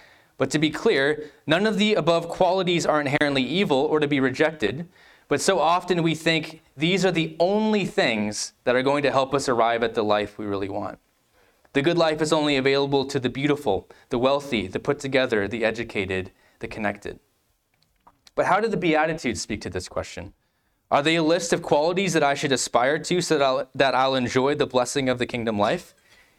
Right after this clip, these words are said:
Is it bad that some of us are wealthy or connected or go on holidays during the winter? No. And this is the deepest mistake we can make when it comes to the Beatitudes. When we read them as if Jesus is citing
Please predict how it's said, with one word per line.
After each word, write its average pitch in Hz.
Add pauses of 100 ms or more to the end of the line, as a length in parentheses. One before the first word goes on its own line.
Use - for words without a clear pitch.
(120)
Is 143
it 131
bad 196
that 226
some 220
of 208
us 208
are 214
wealthy 226 (260)
or 156
connected 165
or 143
go 139
on 143
holidays 143
during 127
the 113
winter? 147
No. 156 (960)
And 160
this 180
is 196
the 196
deepest 175
mistake 151
we 147
can 135
make 127
when 123
it 117
comes 117
to -
the 104
Beatitudes. 95 (920)
When 143
we 147
read 165
them 185
as 143
if 151
Jesus 160
is 131
citing 139